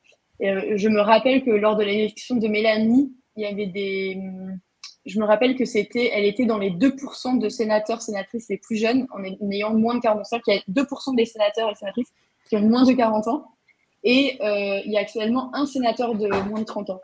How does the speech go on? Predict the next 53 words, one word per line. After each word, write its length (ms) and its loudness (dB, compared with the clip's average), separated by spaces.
Donc, 260 -4
euh, 280 -4
bon, 200 -6
bah 160 -2
voilà, 180 -2
je 100 -14
serai 200 -14
la, 360 -6
la 40 -4
deuxième 320 -2
si 160 -8
jamais 220 -4
je 60 -12
suis 120 -6
élue. 180 -6
Euh, 240 10
donc, 180 2
c'est 300 2
super 340 2
important 380 0
de 100 0
pouvoir 300 -4
aussi 380 -4
représenter 600 -4
les 120 -4
problématiques 540 -10
en 60 -10
lien 160 -8
avec 220 -8
la 100 0
jeunesse, 580 -6
euh, 440 -6
au 100 4
Sénat, 440 0
euh, 220 4
au 100 6
niveau 200 4
national, 580 0
mais 240 2
aussi 500 -6
pour 100 -4
les 100 -2
Français 280 -10
de 40 -6
l'étranger, 460 -6
parce 140 -14
que 80 -12
je 100 -16
pense 180 -14
que 100 -8
c'est 140 -14
un 180 -12
enjeu 280 -4